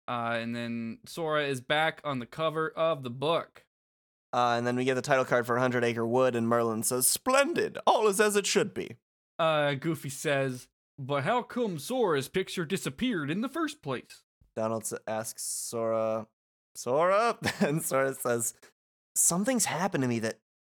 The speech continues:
Speaker 2: made me vanish from Pooh's heart.
Speaker 1: <laughs>
Speaker 2: Merlin, I don't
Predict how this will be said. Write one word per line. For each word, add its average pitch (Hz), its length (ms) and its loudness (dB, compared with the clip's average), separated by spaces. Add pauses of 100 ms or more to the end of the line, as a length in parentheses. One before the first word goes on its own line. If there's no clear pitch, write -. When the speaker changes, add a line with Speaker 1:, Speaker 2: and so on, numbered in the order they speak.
Speaker 2:
made 139 180 -2
me 180 120 0
vanish 139 500 0
from 113 180 -2
Pooh's 160 380 -2
heart. 156 420 -2 (320)
Speaker 1:
<laughs> - 300 -2
Speaker 2:
Merlin, 143 500 0 (320)
I 160 80 -2
don't 214 180 2